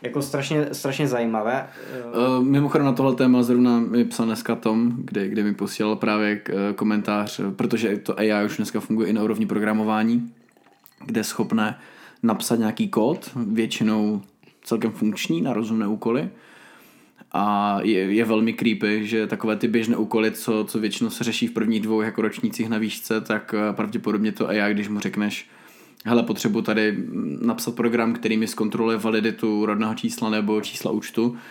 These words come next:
Speaker 2: tak pravděpodobně si můžeš jako koukat jen live, jak to během asi dvaceti sekund, eh,
Speaker 1: To se bude dobře
Speaker 2: vytvoří, no.
Speaker 1: studovat, ne?
Speaker 2: No, no,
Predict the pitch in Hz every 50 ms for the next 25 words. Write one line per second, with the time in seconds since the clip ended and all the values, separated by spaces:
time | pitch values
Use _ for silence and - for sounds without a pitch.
0 | - - - - - 113 - - 117 107 117 113 - 113 110 110 110 104 - 117
1 | 110 101 104 110 104 107 107 101 - - 107 - - 107 - 117 110 113 110 110
2 | 107 104 107 110 107 - 107 98 - - 110 101 101 101 113 95 90 101 - -
3 | 107 104 98 104 - 107 104 113 104 - - - - - 107 107 98 - - -
4 | 98 98 101 98 - - - 120 127 123 123 117 113 113 113 120 120 113 110 95
5 | - 160 165 131 104 98 92 101 110 120 131 - - - - - - - - -
6 | - - - - 160 165 175 190 185 185 190 - - - 135 143 156 165 170 170
7 | 170